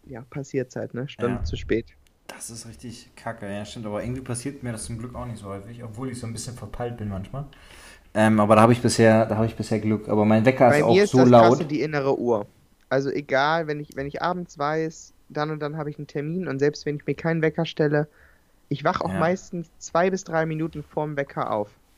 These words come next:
Speaker 1: Auf die, auf die Minute genau. Ganz,
Speaker 2: Ja.
Speaker 1: ganz
Speaker 2: Das
Speaker 1: komisch.
Speaker 2: hab ich immer nur, das hab ich, wenn ich immer die, zur selben Zeit aufstehe, dann hab ich das auch, aber sonst, sonst eigentlich nicht. Aber was ich hab,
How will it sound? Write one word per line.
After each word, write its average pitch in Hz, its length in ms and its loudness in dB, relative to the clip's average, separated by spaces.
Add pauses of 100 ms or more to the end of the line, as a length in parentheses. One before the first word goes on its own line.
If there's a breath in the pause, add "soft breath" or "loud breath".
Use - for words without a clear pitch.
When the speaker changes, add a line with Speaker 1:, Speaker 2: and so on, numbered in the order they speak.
Speaker 1:
Auf 135 180 0
die, 127 260 -6
auf - 120 -10
die 156 120 -6
Minute 185 360 0
genau. 135 400 0
Ganz, 180 260 -2
Speaker 2:
Ja. - 0 -
Speaker 1:
ganz 165 240 -8
Speaker 2:
Das 120 180 -2
Speaker 1:
komisch. - 0 -
Speaker 2:
hab 147 120 2
ich 156 120 -2
immer 151 200 2
nur, 139 300 2
das 117 140 -2
hab 135 100 4
ich, 127 120 2
wenn 120 140 2
ich 113 80 0
immer 123 200 0
die, 120 240 -6
zur 117 140 -2
selben 113 320 2
Zeit 110 260 2
aufstehe, 92 420 -2
dann 90 160 -4
hab 95 100 -2
ich 98 80 -8
das 95 160 -10
auch, 92 260 -4
aber 95 160 -8
sonst, 95 380 -6
sonst 98 220 -8
eigentlich 101 220 -4
nicht. 104 180 -6 (200 loud breath)
Aber 110 100 6
was 120 180 0
ich - 200 4
hab, 156 220 -2